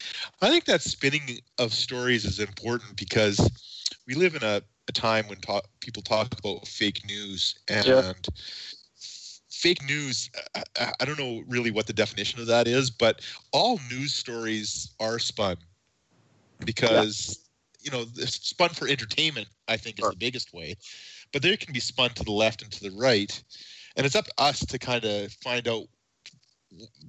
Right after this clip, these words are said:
Speaker 1: They're creating legends, and us to actually kind of figure out, okay, what's the, what's, what's the facts here?
Speaker 2: Mm-hmm.
Speaker 1: That's a,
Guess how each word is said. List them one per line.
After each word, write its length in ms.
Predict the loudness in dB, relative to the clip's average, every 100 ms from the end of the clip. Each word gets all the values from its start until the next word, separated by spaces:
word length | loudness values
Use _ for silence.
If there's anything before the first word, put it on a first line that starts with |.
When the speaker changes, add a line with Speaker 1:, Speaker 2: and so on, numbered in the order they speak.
| -8
Speaker 1:
They're 320 | 2 2 2
creating 460 | -4 -2 2 4 4
legends, 540 | 4 4 2 -6 -8
and 100 | -6
us 200 | -6 -6 -10 -16 -10
to 140 | -6 -4
actually 400 | 0 0 -2 -10
kind 160 | -8 -10
of 60 |
figure 240 | -10 -12 -10
out, 80 | -8
okay, 180 | -8
what's 300 | -6 -6 0
the, 220 | 0 0 -8 _
what's, 240 | -10 -10 -14 _ -12
what's 180 | -12 -10
the 80 |
facts 500 | -2 0 0 -2 -8
here? 300 | -6 -6 -10 -14 -20 -20 -18 -12
Speaker 2:
Mm-hmm. 240 | -10 -2 2
Speaker 1:
That's 240 | 2 4
a, 260 | 6 6